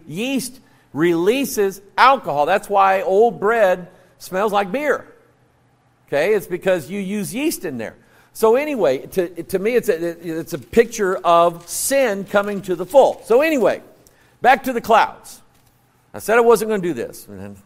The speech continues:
there, there, there's the rabbit goes, and so I gotta chase the rabbit. All right, now, Joel chapter two. Turn there. Follow along with me. Joel chapter two. We're gonna look at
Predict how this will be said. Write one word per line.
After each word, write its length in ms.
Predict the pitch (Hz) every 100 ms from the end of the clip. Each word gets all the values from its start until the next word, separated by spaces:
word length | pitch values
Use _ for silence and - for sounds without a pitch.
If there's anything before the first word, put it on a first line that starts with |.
| _
there, 200 | - 180
there, 180 | 208 233
there's 240 | 175 247 190
the 80 |
rabbit 340 | 240 233 165 -
goes, 340 | 135 104 101
and 120 | 135
so 200 | 117 127
I 100 | 113
gotta 180 | 127 185
chase 260 | - 196 -
the 100 | 170
rabbit. 280 | 156 98 - _ _ _ _ _ _ _ -
All 160 | 226
right, 320 | 277 220 127
now, 460 | 165 240 277 196 107 - - _ _ _ _ _
Joel 300 | - 254 254
chapter 340 | - 226 - 175
two. 260 | - 175
Turn 260 | - 311 320
there. 360 | 254 175 - - _ _ _ _ _ _ - - _ _ _ _
Follow 300 | 202 262 269
along 300 | 254 247 214
with 200 | 190 -
me. 120 | 113
Joel 300 | 117 220 247
chapter 360 | 240 226 - 175
two. 480 | - 190 143 95 - _ -
We're 140 | 233
gonna 180 | 311 262
look 400 | 254 277 233 -
at 500 | 196 190 185 -